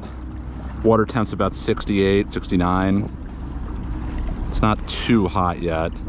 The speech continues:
Should still be some good fish moving into the, this area. That's good enough. We're just gonna jig this and hopefully find some action. Okay, rolling up in the first spot. We've got a nice little ledge here.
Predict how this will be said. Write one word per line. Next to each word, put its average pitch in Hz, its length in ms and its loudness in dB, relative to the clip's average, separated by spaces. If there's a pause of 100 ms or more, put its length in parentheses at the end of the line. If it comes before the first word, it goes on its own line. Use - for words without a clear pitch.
(460)
Should - 140 -8
still 110 200 2
be 95 140 0
some 92 160 0
good 87 180 0
fish 90 300 0
moving 87 260 0
into 82 200 -2
the, 80 280 0 (800)
this - 160 -2
area. 80 460 0 (1500)
That's 131 220 -2
good 87 160 2
enough. 73 280 0 (520)
We're 90 100 2
just 87 100 -4
gonna 107 160 4
jig 98 300 2
this 120 320 2
and 95 140 2
hopefully 101 260 0
find 107 220 0
some 110 100 0
action. 87 420 0 (1700)
Okay, 135 640 4
rolling 107 380 2
up 123 120 -2
in 110 60 4
the 104 60 2
first 110 320 0
spot. 110 340 0
We've 90 100 -8
got 90 120 -2
a - 20 0
nice 95 240 0
little 73 180 0
ledge 87 280 0
here. 101 360 2